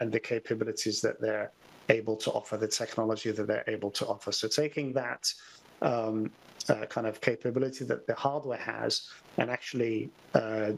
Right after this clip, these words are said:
you know, digitizing it, putting it into software so it can be more easily, uh, programmable, flexible, uh, and allows us to innovate as we,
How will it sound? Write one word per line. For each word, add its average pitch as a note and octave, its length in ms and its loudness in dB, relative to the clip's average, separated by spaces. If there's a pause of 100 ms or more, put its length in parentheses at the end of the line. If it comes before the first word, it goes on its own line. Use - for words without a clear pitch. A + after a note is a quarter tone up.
you A2+ 100 4
know, G#2+ 100 -2
digitizing A2 640 0
it, G#2 100 -6
putting C#3 240 4
it B2 160 -2
into A#2 240 -2
software A2+ 540 0
so - 140 -2
it A2+ 100 -8
can A#2+ 180 2
be A#2+ 140 0
more A#2 360 2 (480)
easily, B2 840 4 (160)
uh, B2 60 10
programmable, C3+ 920 0
flexible, A#2+ 800 0 (340)
uh, A2 200 4
and A2 160 -8
allows A2+ 340 -2
us G#2+ 80 0
to - 180 -2
innovate G#2+ 440 0
as G#2+ 180 0
we, G#2+ 260 0